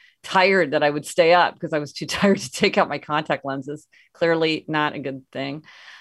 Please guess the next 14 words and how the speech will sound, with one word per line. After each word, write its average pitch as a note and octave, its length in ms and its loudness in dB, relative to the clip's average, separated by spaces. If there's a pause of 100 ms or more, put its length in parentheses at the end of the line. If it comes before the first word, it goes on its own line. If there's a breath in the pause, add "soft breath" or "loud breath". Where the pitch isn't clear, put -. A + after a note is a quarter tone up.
(120)
Um, A#3 140 2
and B3+ 80 6
another B3+ 300 4
thing C4+ 140 2
that B3 120 2
I A3+ 60 2
do G#3 160 2
is G3+ 160 2
I E3 80 4
really, F#3 600 2
like, F3 380 2
you G3+ 160 0
know, F#3 80 2
research, G3 800 -2